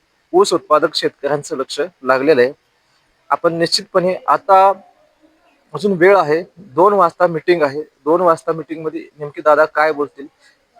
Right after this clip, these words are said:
हे, हे आपल्याला आपण या प्रगती चळवळ YouTube चॅनलच्या माध्यमातून दाखवणार आहे.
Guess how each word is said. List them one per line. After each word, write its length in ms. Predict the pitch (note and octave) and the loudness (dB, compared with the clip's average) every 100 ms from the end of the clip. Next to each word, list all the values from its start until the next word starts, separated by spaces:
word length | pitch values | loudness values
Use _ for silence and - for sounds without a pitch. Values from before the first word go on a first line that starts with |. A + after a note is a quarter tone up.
| F3 | 0
हे, 80 | |
हे 120 | F3 F#3+ | 4 4
आपल्याला 340 | E3 D#3+ D#3 | 2 0 0
आपण 280 | D3 D#3 D#3+ - _ | -2 -6 -12 -14 _
या 120 | D3+ D#3 _ _ _ C3+ | -2 -2 _ _ _ _
प्रगती 240 | D3 C3+ D#3 | -4 -2 -2
चळवळ 300 | D#3+ D3+ D3+ | 2 2 4
YouTube 340 | C#3 - D3 | 0 -6 -8
चॅनलच्या 360 | D3 D3 C3+ D3 | -6 -6 -6 -4
माध्यमातून 460 | C3+ C3+ C3+ - C#3+ | -4 -6 -14 -14 -12
दाखवणार 480 | C3+ - E3 D#3 | -10 -2 0 0
आहे. 120 | C3 | -2